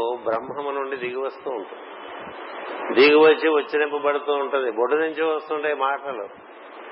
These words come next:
బొడ్డు నుంచి వచ్చే మాటలన్నీ మన గురించి చెప్పుకునేవే ఉంటాయి కదా. ఎవరు మాట్లాడుకున్నా రెండో మాట మూడో మాటకి మన దగ్గరికి వచ్చేస్తాడు వాడు. మొదటి మాట కాస్త ఏదో జనరల్ గా మాట్లాడతాడు తప్ప మూడో మాటకు వచ్చేసరికి వాడి గురించే ఉంటుంది.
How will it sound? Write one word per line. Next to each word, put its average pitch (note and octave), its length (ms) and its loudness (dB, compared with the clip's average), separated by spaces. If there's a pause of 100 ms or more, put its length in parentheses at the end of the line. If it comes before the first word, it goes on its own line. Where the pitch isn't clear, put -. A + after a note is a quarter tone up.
(800)
బొడ్డు B2 200 8
నుంచి D#3 240 6
వచ్చే D3+ 220 0
మాటలన్నీ D3+ 460 -4
మన D3 200 -2
గురించి D3 360 -2
చెప్పుకునేవే C#3+ 480 -2
ఉంటాయి G#2 380 -6 (440)
కదా. C3+ 260 6 (1500)
ఎవరు A2+ 180 8
మాట్లాడుకున్నా C#3+ 680 4
రెండో C3 300 -2
మాట C#3 240 -4
మూడో C3+ 340 -2
మాటకి C3+ 320 -2
మన B2+ 160 -4
దగ్గరికి C#3 280 -4
వచ్చేస్తాడు B2+ 480 -4
వాడు. F2+ 220 -2 (840)
మొదటి A2 280 -6
మాట C#3+ 300 0
కాస్త C3 280 -6
ఏదో C3+ 180 -6
జనరల్ B2+ 400 -6
గా C#3+ 80 -2
మాట్లాడతాడు C#3 560 -6
తప్ప B2 240 -6
మూడో C3+ 340 -4
మాటకు C#3+ 320 -4
వచ్చేసరికి C3 540 -4
వాడి A#2 260 0
గురించే A#2 400 -6
ఉంటుంది. - 340 -8